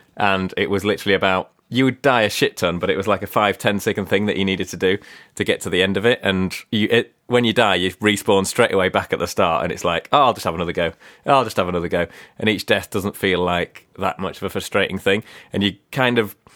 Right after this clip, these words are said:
I loved the way you get, uh, a little bit better each time, and you're getting a little bit further along the screen. You're like, "Okay, so here I need to dash up, right, and then blah, blah."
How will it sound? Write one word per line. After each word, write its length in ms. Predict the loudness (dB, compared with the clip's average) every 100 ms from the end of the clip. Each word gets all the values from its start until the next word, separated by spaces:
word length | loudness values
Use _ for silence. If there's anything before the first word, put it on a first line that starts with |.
| -6
I 60 | 0
loved 280 | 2 2 2
the 120 | 4
way 160 | 4
you 140 | 2 0
get, 340 | 0 0 -2 _ _ _ _ _ -2
uh, 260 | 0 2 2
a 40 | 2
little 220 | 2 2
bit 200 | 0 2
better 240 | 0 2
each 160 | 0 0
time, 200 | 0 0
and 100 | 0
you're 60 |
getting 200 | -2 0
a 60 | 2
little 240 | 2 2
bit 160 | 0 2
further 280 | 2 2 2
along 200 | 0 -2
the 60 |
screen. 280 | -2 -2 0
You're 80 | 0
like, 200 | -2 -4 -12 -20 -4
"Okay, 260 | -2 0 0
so 160 | 0 2
here 160 | 2
I 60 | 2
need 140 | 0
to 60 | -2
dash 300 | -2 0 0
up, 160 | 0
right, 260 | 2 0 0
and 120 | -2
then 180 | -2 -2
blah, 280 | -2 0 0
blah." 260 | -2 -2